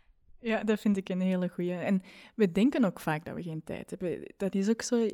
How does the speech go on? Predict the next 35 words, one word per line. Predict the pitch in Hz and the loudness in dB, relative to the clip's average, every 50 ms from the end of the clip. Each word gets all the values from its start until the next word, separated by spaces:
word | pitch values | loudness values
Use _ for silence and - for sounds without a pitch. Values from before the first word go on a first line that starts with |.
| - - _ | -4 -8 _
Ik | - - - | -12 -4 0
woon | 190 190 214 220 | 2 4 4 4
in | 196 180 | 2 2
een | 170 160 | 0 -2
bos, | 160 196 269 311 - - - - | 0 0 0 0 -2 -6 -8 -8
maar | 202 190 | -8 -4
in | 185 185 180 | -2 0 0
de | 180 | 0
eerste | - - 220 233 247 - - - | 2 2 2 2 0 -2 -4 -2
jaren | 220 208 214 226 226 | 0 0 2 2 2
dat | 208 196 185 | 2 2 2
ik | 180 170 | 0 0
daar | 165 165 165 | -2 -2 -2
woonde, | 165 175 196 240 254 254 | 0 2 2 4 4 4
ging | 220 202 190 | 2 2 0
ik | 180 170 - | -2 -4 -6
super | - - - 285 - 277 233 196 | -6 -2 -2 0 0 0 0 0
weinig | 190 196 220 226 226 220 - | -2 -2 0 0 0 -2 -2
wandelen | 175 170 202 214 185 160 160 160 143 | -2 -2 -2 -2 -2 -4 -6 -6 -8
overdag. | 95 101 - 175 160 - 135 170 - - - - - | -10 -10 -12 -12 -10 -10 -10 -10 -10 -14 -18 -18 -12
Want | 240 196 | -10 -8
ik | 180 175 | -4 -4
dacht, | 185 175 - - | -4 -4 -4 -4
"Ja, | 175 | -4
ik | 185 175 | -2 -2
heb | - 170 | -2 -2
daar | 165 165 185 | -2 -2 -2
geen | - 160 165 - | -4 -6 -8 -4
tijd | - 214 226 226 226 - | -2 0 0 0 -2 -4
voor | - 226 | -4 -4
en | 214 185 | -4 -4
ik | - - | -4 -6
moet | 165 165 - | -8 -6 -2
werken." | - 202 240 226 - - - 233 233 226 | 0 0 0 -2 -2 -2 0 0 2 2
En | 180 | 0